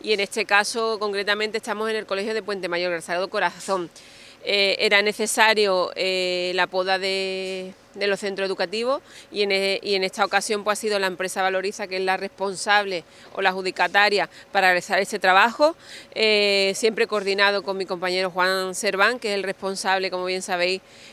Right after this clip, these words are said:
eh, de jardinería. Y solo decir que hemos aprovechado que los niños y niñas están de vacaciones para poder acometer estos trabajos. Recordad también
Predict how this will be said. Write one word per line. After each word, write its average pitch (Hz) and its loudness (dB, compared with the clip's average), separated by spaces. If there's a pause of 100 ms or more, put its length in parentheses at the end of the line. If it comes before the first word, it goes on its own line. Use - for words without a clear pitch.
(120)
eh, 190 2
de 208 2
jardinería. 190 0 (460)
Y 226 0
solo 208 -2
decir 214 -2
que 208 2
hemos 208 -2
aprovechado 208 0 (120)
que 175 0
los 170 -2
niños 202 -4
y 220 -2
niñas 208 -2
están 185 -8
de 202 -2
vacaciones 208 -2
para 202 0
poder 190 -2 (280)
acometer 202 -2
estos 196 -6
trabajos. 185 0 (300)
Recordad 190 2
también 214 0